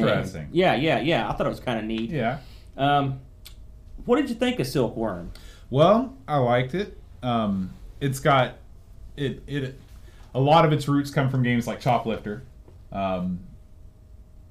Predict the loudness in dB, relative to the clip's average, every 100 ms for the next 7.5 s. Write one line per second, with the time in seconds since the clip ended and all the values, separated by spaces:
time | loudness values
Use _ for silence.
0 | -20 -12 -4 -2 -2 -4 -20 -20 -20 -20
1 | -20 -20 -20 -20 -18 -8 -6 -6 -10 -18
2 | -20 -20 -20 -8 -2 0 0 -2 -2 -4
3 | -6 -4 -4 -2 2 2 2 0 -4 -8
4 | -18 -12 -2 2 8 8 8 6 6 0
5 | 0 -2 2 2 2 2 4 4 2 -6
6 | -8 -4 -2 0 -2 2 6 6 4 2
7 | -2 -4 -6 -12